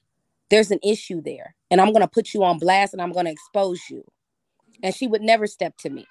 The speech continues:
And that's the thing. L-, ask her, "You talking all this mess.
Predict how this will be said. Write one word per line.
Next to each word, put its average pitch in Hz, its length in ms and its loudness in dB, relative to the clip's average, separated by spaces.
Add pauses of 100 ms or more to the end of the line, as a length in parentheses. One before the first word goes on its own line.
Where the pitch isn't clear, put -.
(520)
And 185 120 6
that's 226 180 4
the 208 100 0
thing. 151 380 -2 (560)
L-, 185 100 -6 (180)
ask 302 360 0
her, 131 180 -10 (480)
"You 233 100 -2
talking 311 380 2
all 294 140 0
this 277 220 -6
mess. 285 440 -2